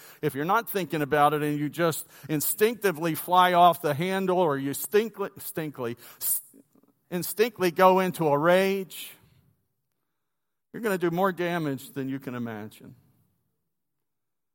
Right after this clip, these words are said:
And, you know, probably, um, when you think about how that might impact and affect the church, it would have been just another controversy the church didn't need.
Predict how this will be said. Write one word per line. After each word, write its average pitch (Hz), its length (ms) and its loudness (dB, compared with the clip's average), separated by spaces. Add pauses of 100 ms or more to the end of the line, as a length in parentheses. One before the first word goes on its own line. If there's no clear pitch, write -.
(1040)
And, 180 320 0 (300)
you 196 160 -2
know, 196 120 4
probably, 202 760 4 (160)
um, 160 480 0 (1700)
when 165 180 -2
you 170 80 0
think 233 260 -4
about 185 440 4
how 185 240 4
that 185 240 2
might 175 240 2
impact 175 500 -2
and 151 100 -4
affect 165 420 -4
the 151 80 -8
church, 196 420 -6
it 143 80 -8
would 156 100 -6
have 143 140 -4
been 170 160 -6
just 165 260 -8
another 165 300 -6
controversy 139 840 -6
the 127 140 -12
church 127 400 -12
didn't 123 260 -8
need. 127 380 -10